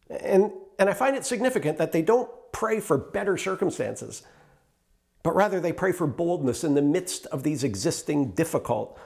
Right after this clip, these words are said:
circumstances. And then thirdly, they pray in verse thirty, "Stretch out your hand to heal and perform miraculous signs and wonders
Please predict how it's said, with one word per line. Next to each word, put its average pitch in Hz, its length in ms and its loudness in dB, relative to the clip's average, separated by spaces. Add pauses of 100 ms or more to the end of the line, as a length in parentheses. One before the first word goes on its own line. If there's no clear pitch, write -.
(160)
circumstances. - 1000 -2 (100)
And 185 100 6
then 185 100 4
thirdly, 170 500 0 (420)
they 156 100 4
pray 160 260 2
in 156 80 2
verse 180 200 0
thirty, 185 420 0 (500)
"Stretch 226 360 2
out 233 140 2
your 240 140 4
hand 151 380 0
to 135 60 0
heal 185 400 0
and 156 160 0
perform 165 600 0
miraculous 151 640 -2
signs 151 360 -2
and 123 160 -2
wonders 165 460 0